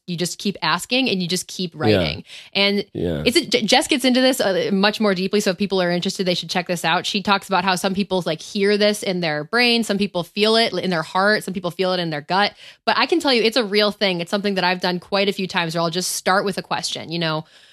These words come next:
Speaker 1: "Should I do this project? Should I, you know, move on from this job? Should I start this business? Why do I have fears about starting this business?"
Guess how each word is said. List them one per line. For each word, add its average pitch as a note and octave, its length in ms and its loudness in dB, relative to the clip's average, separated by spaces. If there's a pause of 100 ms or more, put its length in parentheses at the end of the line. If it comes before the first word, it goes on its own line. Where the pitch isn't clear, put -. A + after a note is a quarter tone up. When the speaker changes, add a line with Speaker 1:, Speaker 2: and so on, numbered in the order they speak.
Speaker 1:
"Should A#3+ 280 4
I A3 460 4
do G3 240 2
this F3 180 0
project? - 580 -4
Should A3+ 220 2
I, G#3+ 380 4
you F#3+ 160 2
know, F3+ 100 2
move G3 260 6
on F3+ 280 4
from E3+ 200 0
this E3 220 -2
job? C3 380 -2
Should G#3 180 2
I G#3+ 140 6
start F3+ 360 0
this E3+ 140 -2
business? D3+ 420 -4
Why F3+ 360 2
do G#3+ 80 4
I F#3+ 100 6
have F3+ 220 2
fears G3 200 4
about E3 200 0
starting D#3 260 -2
this D#3 120 -4
business?" D3+ 360 -4